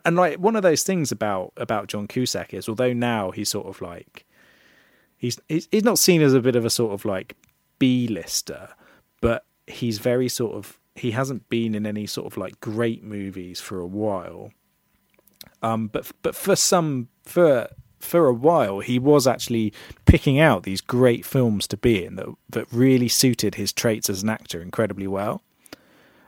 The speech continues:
Um, and, like, so f-, in the, in the eighties and nineties, he was a really big pull for sort of, like, kind of quirky romantic movies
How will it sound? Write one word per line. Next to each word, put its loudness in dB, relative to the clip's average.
Um, 2
and, 2
like, -2
so 6
f-, -4
in 4
the, 2
in 2
the 2
eighties 0
and -4
nineties, -2
he -2
was 0
a 0
really 0
big -2
pull 0
for -6
sort -6
of, -10
like, -10
kind 0
of -8
quirky 0
romantic -4
movies -8